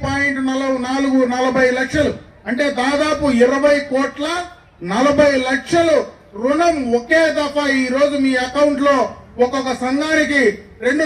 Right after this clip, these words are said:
లక్షల రూపాయలు ఇచ్చేటువంటి అవకాశాన్ని ఈ రోజు మనకు కలిగింది.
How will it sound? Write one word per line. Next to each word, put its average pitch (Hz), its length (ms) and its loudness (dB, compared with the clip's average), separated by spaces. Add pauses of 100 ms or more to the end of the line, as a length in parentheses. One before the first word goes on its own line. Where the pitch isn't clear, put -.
లక్షల 285 360 0
రూపాయలు 262 420 2
ఇచ్చేటువంటి 247 580 -2
అవకాశాన్ని 320 680 2 (500)
ఈ 247 120 0
రోజు 269 260 0 (500)
మనకు 247 300 -2
కలిగింది. 285 480 4